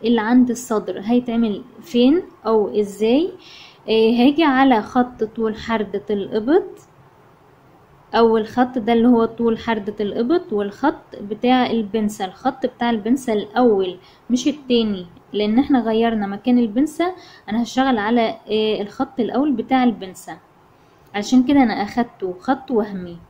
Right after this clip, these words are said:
عرض الجيب هيكون من عشرة لحداشر سنتي. العشرة سنتي دي هيكون خمسة قبل خط البنسة وخمسة بعد خط البنسة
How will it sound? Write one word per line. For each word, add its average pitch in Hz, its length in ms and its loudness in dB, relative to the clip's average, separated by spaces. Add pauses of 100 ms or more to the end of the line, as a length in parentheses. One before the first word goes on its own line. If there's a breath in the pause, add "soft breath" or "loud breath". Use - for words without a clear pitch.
(1500 soft breath)
عرض 262 500 2 (140)
الجيب 233 480 4
هيكون 226 420 0
من 208 240 -2
عشرة 214 420 -4
لحداشر 214 580 -6
سنتي. 247 640 -2 (420 soft breath)
العشرة 254 520 -2
سنتي 254 460 0
دي 208 200 -2
هيكون 208 340 -2
خمسة 247 520 0
قبل 220 280 -2
خط 247 360 -6
البنسة 233 500 -2
وخمسة 254 420 -2
بعد 226 340 -4
خط 233 340 -8
البنسة 190 600 -10